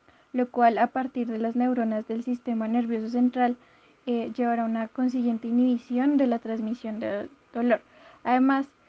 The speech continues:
eh, permitirá que se aumente el estado de ánimo.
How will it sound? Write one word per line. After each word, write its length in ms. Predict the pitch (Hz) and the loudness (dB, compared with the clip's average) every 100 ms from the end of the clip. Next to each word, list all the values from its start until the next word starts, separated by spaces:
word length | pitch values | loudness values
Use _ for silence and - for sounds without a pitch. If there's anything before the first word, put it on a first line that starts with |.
| _ _ - | _ _ -6
eh, 280 | 247 240 233 - | -2 -2 -2 -2
permitirá 720 | 247 247 247 254 247 240 294 | 2 4 4 0 0 2 0
que 180 | - 262 | -2 -4
se 220 | 262 233 | -2 -2
aumente 540 | 240 240 233 226 226 | 0 0 0 -2 -2
el 80 | 277 | -2
estado 360 | 254 - 220 214 | -2 -2 0 2
de 140 | 226 | 2
ánimo. 220 | 220 233 | 0 -2